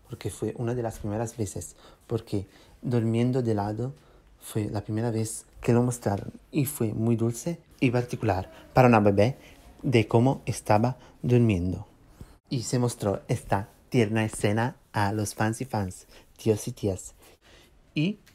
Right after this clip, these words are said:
fue muy tierno de cómo durmió, que parece que se cree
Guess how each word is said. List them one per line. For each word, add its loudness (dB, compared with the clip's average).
fue 0
muy 2
tierno 0
de 0
cómo 0
durmió, 0
que 0
parece 2
que -8
se -8
cree -2